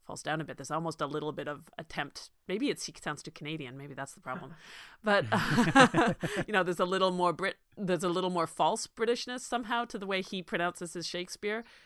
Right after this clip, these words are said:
Speaker 1: than everybody else, and that's part of, I don't know. I, I don't
Speaker 2: Well,
Speaker 1: know
Speaker 2: I
Speaker 1: exactly what it is that stands out as so off-putting in his scenes, but it really
Speaker 2: And,
Speaker 1: is.
Speaker 2: and the f-,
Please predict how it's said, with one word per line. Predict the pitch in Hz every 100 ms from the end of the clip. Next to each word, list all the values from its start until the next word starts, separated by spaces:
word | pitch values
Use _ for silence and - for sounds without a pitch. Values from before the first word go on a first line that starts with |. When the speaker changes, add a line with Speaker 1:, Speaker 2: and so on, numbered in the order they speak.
| _ _
Speaker 1:
than | 175 151 117
everybody | - 165 151 151
else, | 151 240 147
and |
that's | 143 143 - - _ _ _ -
part | - 131
of, | 135 -
I | -
don't | 143
know. | 110 90 _ -
I, | 139 - -
I | 127
don't | 160 175
Speaker 2:
Well, | 180
Speaker 1:
know | 196
Speaker 2:
I |
Speaker 1:
exactly | 175 180 170 175
what | 165 160
it | 156
is | 156
that | 147
stands | - 156 151
out | 147 -
as | 151
so | - - 185 190 185 175 160
off-putting | - 165 - - 143 139
in | 135
his | 131 135
scenes, | - 143 117 - -
but | -
it | -
really | 143 65
Speaker 2:
And, | 156 170
Speaker 1:
is. |
Speaker 2:
and | 170
the |
f-, | 175